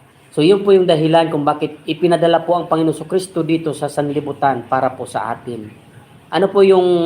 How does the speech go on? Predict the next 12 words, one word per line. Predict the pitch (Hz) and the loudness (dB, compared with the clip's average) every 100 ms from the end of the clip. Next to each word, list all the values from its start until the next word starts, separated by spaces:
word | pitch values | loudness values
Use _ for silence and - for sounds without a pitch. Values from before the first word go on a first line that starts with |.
| 165 156 135 127 | 0 -2 -4 -4
dahilan | 160 196 190 151 156 160 156 - - - - - - - - - - - | 0 2 4 2 0 -8 -12 -20 -20 -20 -20 -20 -20 -20 -20 -20 -14 -2
bakit | 170 170 170 - - - | -2 -2 -8 -8 -20 -12
ibinigay | - 175 185 180 202 | -4 0 2 4 2
ng | 185 165 | 2 -2
Panginoon | 170 165 160 160 151 151 151 - _ - | -2 0 -2 0 0 -2 -8 -14 _ -10
ang | 156 | -6
kanyang | 160 156 151 | -2 0 0
bugtong | 147 - 143 | -4 -6 -6
na | 139 139 | -4 -6
anak | 135 135 | -6 -8
sa | 123 123 | -6 -6
atin? | 127 135 123 117 | -6 -8 -10 -12